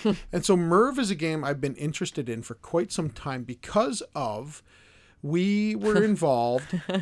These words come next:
Speaker 2: in a, um,
Speaker 1: Friday Night
Speaker 2: last,
Speaker 1: Games?
Speaker 2: yeah, last game standing,
Speaker 1: Yeah.
Speaker 2: uh,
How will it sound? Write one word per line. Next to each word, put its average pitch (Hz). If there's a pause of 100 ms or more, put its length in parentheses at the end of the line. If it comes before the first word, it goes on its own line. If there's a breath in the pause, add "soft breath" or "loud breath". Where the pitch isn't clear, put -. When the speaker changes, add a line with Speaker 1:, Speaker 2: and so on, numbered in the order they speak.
Speaker 2:
in 175
a, 151 (100)
um, 131 (460 loud breath)
Speaker 1:
Friday 180
Night 165
Speaker 2:
last, 175
Speaker 1:
Games? 202 (160)
Speaker 2:
yeah, 156
last 160
game 180
standing, 151
Speaker 1:
Yeah. 151
Speaker 2:
uh, 131